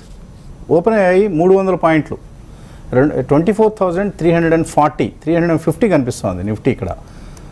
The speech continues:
అలాగే బ్యాంక్ నిఫ్టీ కూడా నాలుగు వందల అరవై పాయింట్లు బెటర్గా ఓపెన్ అయిందని చెప్పాలి. బ్యాంక్ నిఫ్టీ కూడా, ఆ, సెన్సెక్స్ వన్ పాయింట్ టూ పర్సెంట్, థౌజండ్ పాయింట్స్ ర్యాలీ in సెన్సెక్స్. నిన్న రెండు వందల, రెండు వేల రెండు వందల పాయింట్లు కోల్పోయింది.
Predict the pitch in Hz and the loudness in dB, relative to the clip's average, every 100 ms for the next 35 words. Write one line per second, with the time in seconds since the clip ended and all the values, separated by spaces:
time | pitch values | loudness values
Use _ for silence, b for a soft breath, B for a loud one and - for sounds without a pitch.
0 | B - 131 165 175 127 139 175 202 185 | B 0 2 4 2 2 0 0 -2 0
1 | 190 180 185 147 147 147 135 135 135 131 | 0 2 2 2 2 2 2 0 0 -2
2 | 127 196 139 196 196 170 139 143 135 117 | 0 0 2 2 2 2 2 0 -2 -2
3 | 156 107 104 131 - - 113 110 104 - | -4 -4 -4 -6 -10 -4 0 0 -2 -2
4 | 95 95 147 - B B B B 120 117 | 0 0 0 -4 B B B B 2 2
5 | 110 180 170 - - 139 131 135 131 139 | 0 -2 0 0 0 0 0 0 -2 -2
6 | 143 - 202 - - 160 208 226 220 202 | -2 -2 -4 -4 -4 2 2 2 2 2
7 | 196 - 170 175 202 226 - - 156 165 | 0 0 2 4 2 -2 -8 -4 -2 0
8 | 156 175 - - 151 156 147 160 160 156 | 0 0 -2 0 2 2 2 2 2 2
9 | 160 143 156 160 156 147 147 139 - 151 | 2 2 2 4 2 2 2 2 2 2
10 | 151 151 127 117 113 98 | 0 0 0 2 0 -2